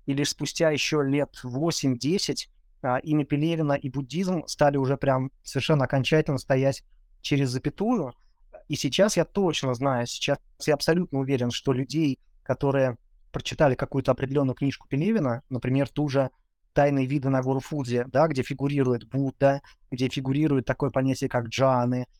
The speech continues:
где упоминается палийский канон и так далее. И они потом лезут, а, в интернет, гуглят, что это вообще за слова такие,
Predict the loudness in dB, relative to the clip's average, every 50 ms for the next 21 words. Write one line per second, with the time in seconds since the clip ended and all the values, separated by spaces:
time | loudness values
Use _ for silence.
0 | _ _ -4 0 0 0 2 2 0 0 0 0 0 0 -2 -4 -4 -2 0 0
1 | 0 0 -4 -6 -6 -2 0 2 2 2 2 0 0 0 0 -2 -2 0 0 0
2 | 0 0 0 -4 -6 _ _ _ _ _ -4 -2 0 0 2 2 2 2 2 2
3 | 2 2 2 2 2 2 2 0 -2 -6 -10 -14 _ _ _ _ _ _ -2 0
4 | 2 4 4 4 4 2 2 2 0 0 0 0 2 2 2 2 2 2 0 -2
5 | -6 _ _ _ _ _ _ -6 -4 -2 -2 0 2 0 0 0 -2 -8 _ _
6 | -14 -4 0 2 2 2 2 2 2 2 2 0 0 -2 -2 -2 -2 0 2 2
7 | 4 4 2 2 0 -2 -4 -4 -4 -2 -2 -2 -4